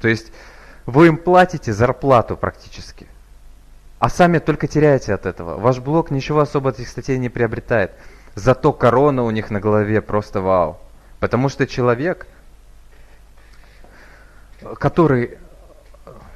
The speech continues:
Неважно, чем он занимается, любой человек, копирайтер, продавец, он всегда должен осознать себя вот в таком вот, вот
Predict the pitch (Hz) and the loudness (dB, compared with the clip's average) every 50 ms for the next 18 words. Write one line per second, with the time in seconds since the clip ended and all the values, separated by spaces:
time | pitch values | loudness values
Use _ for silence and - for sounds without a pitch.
0 | - - - - - - - - - - - - 131 143 139 160 160 165 190 190 | -20 -20 -20 -20 -20 -20 -20 -20 -20 -20 -14 -10 -10 -10 -8 -6 -4 0 4 4
1 | 196 160 135 131 117 - 143 131 127 107 131 160 196 214 190 - - 117 143 160 | 6 6 4 4 0 -2 -2 -2 -2 -2 -2 0 2 0 0 0 -2 -4 -4 -2
2 | 160 180 170 - - - 101 - - 196 - 208 190 170 165 180 180 175 165 - | 0 0 0 0 0 -4 -6 -4 -4 -2 0 0 2 4 4 6 6 4 4 2
3 | 160 151 - - 170 170 175 175 151 143 151 160 156 147 - - - - - - | -2 -6 -4 -4 -2 0 2 0 0 0 0 -2 -2 -2 -4 -8 -20 -20 -20 -20
4 | - - - - - - - - - - - - - - - - 160 175 190 175 | -20 -20 -20 -20 -20 -20 -20 -20 -20 -20 -20 -20 -20 -20 -8 -4 -2 -2 -2 -2
5 | - - 139 135 165 180 165 135 147 160 160 151 156 147 143 113 - 113 113 - | -4 -8 -2 2 2 2 4 4 2 0 0 0 -2 -4 -6 -6 -8 -8 -6 -4
6 | 139 123 131 151 175 180 180 - 139 113 127 147 170 147 127 139 - - 117 110 | -4 -2 0 0 0 0 -2 -4 -6 0 2 2 4 2 2 -2 -6 -10 -14 -12
7 | 107 - 123 - 156 147 131 113 135 143 - - - - - 110 117 | -8 -8 -6 -2 -2 -2 -2 -2 -4 -6 -8 -10 -20 -18 -16 -16 -16